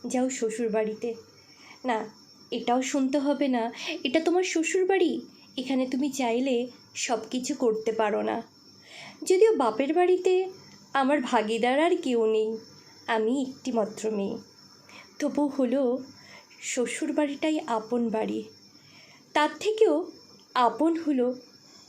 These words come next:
যে বাড়ির দলিলে নিজের নাম দেখা যায়, নিজের প্রচেষ্টায়,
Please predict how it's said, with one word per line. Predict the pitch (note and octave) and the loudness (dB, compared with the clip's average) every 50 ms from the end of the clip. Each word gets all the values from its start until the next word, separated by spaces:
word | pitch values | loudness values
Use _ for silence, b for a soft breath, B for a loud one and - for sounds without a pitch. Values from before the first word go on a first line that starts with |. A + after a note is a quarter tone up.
| - - - | -20 -16 -10
যে | B3 - C4 B3+ | -6 -4 -2 0
বাড়ির | C4 B3 A3+ A3+ A3 B3 C4+ C4 | 0 2 2 2 2 0 0 0
দলিলে | C4 B3+ A#3 A3+ A3+ B3 B3 C#4 D#4+ G4+ A4 G#4+ B B B B - - | 0 0 0 2 2 2 2 2 2 0 -2 -4 B B B B -10 -6
নিজের | A#3+ A#3+ A#3+ A#3+ B3+ C4+ C4 G3+ | -4 -2 -2 0 0 0 0 0
নাম | G#3+ A3 A3 G#3 G#3 A3 A#3+ A#3+ | 0 0 0 0 0 0 0 0
দেখা | C4 B3+ B3+ - D#4 D4+ | 0 -2 -2 -2 -2 0
যায়, | - E4 E4+ - - - - - - - B B B B B B B - - - - B B B B B - | 0 0 0 -2 -4 -8 -16 -20 -20 -20 B B B B B B B -20 -20 -20 -20 B B B B B -4
নিজের | B3 C4+ C#4 B3+ D#4+ D#4+ E4 | -2 0 2 2 2 2 2
প্রচেষ্টায়, | - C4 B3 B3+ D4 D4+ D4+ - - - E4+ E4+ G4 G#4 | 0 0 0 0 0 -2 -2 -2 -2 0 0 0 0 -2